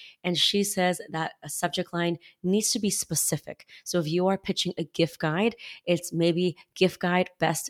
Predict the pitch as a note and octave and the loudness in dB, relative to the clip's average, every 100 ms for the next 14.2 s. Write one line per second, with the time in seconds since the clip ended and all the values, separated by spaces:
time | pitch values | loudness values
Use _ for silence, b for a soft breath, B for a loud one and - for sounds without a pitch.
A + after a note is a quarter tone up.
0 | _ - F3 F#3 D#3 E3 E3 - - D#3 | _ -4 0 2 2 2 2 2 2 0
1 | D3+ - D#3+ D#3 C#3+ D#3+ E3 D#3 C#3+ D#3 | 0 -2 -4 -2 0 2 2 2 2 0
2 | D#3 D#3+ D#3+ D#3 D3+ D#3 C#3+ A#2 - - | 0 0 0 -2 -4 -2 0 -2 -4 -10
3 | B B F#3 G#3 G3+ F#3+ F#3 F#3 - F3 | B B 2 2 2 2 2 0 2 2
4 | F3+ E3+ D3 D3+ D#3 G#3 F#3+ C3+ C#3+ - | 4 2 0 -2 0 2 2 2 -2 -4
5 | D3+ - - _ B B B F3 - B | -4 -6 -8 _ B B B 0 0 B
6 | F3+ G3+ G#3+ G3+ E3 - B3+ C4 F#3+ F3+ | 2 6 6 6 2 6 6 8 6 8
7 | D#3 - D3 F#3 G#3 G3 D#3 - F#3+ F#3+ | 4 4 2 6 6 4 2 2 2 4
8 | F#3 F#3 B B B - F3 D#3 D3+ - | 4 2 B B B -6 0 0 0 -4
9 | - F#3+ F#3+ F#3+ F#3 B B D#3 G#3+ G3 | 2 4 6 4 2 B B -2 2 4
10 | G3+ F#3 F3+ F3 b b _ - - - | 4 4 4 2 b b _ -6 -4 0
11 | B3+ A#3 F#3 D3+ C#3+ - - B B - | 2 4 2 2 0 -4 -10 B B -2
12 | F3+ F3+ F#3+ E3+ F3 F3 F#3+ G#3 G3+ D#3+ | 0 2 0 -2 2 2 2 0 2 2
13 | F3 F3 E3 D3+ D3+ D3+ - B B F3 | 2 2 2 2 0 0 -6 B B -4
14 | E3+ D3+ | -2 -4